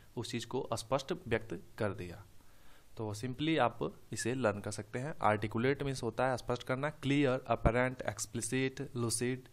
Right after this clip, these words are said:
इन सब के सिनोनिम्स हो जाते हैं। अब ऐसा नहीं, कोई ज़रूरी नहीं कि यही आपसे पूछे, आपसे पूछ देगा कि एक्सप्लिसिट का क्या होता है, तो आपको पता होना चाहिए कि स्पष्ट व्यक्त करना या फिर व्यक्त करना,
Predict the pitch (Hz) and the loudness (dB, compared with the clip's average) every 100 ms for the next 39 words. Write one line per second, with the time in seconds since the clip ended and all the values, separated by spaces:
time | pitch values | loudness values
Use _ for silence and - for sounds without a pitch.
0 | - 113 117 113 131 170 - - - - | -10 -6 -4 -4 -4 -6 -8 -18 -16 0
1 | 156 151 151 139 - 101 87 87 90 90 | 4 4 4 0 -2 -2 -4 -8 -10 -10
2 | 98 - - - - - - - - - | -12 -16 -16 -16 -16 -16 -20 -20 -18 -20
3 | - - - - - - - - - 123 | -20 -20 -20 -20 -18 -18 -18 -10 0 4
4 | - 127 165 180 165 127 123 127 147 170 | 6 6 6 4 2 4 4 4 2 0
5 | 165 135 120 135 127 104 110 - 107 - | 0 2 4 6 4 4 -2 -4 -4 -4
6 | 202 - - 127 - - - 170 139 123 | -4 -8 -2 0 2 -2 0 2 4 4
7 | 151 156 143 - - 160 156 170 170 117 | 2 0 0 0 0 0 4 2 2 0
8 | 113 95 87 - 87 - - - - - | 0 -4 -6 -10 -10 -10 -18 -20 -20 -20
9 | - 117 113 113 120 151 147 139 139 135 | -2 -2 -2 0 2 4 4 0 0 -2
10 | 165 160 147 - - - 135 127 120 - | -2 -2 0 -2 -2 0 0 0 -2 0
11 | 120 113 113 110 107 110 104 104 - 107 | -2 0 0 0 -2 0 0 0 -4 -2
12 | 107 | -2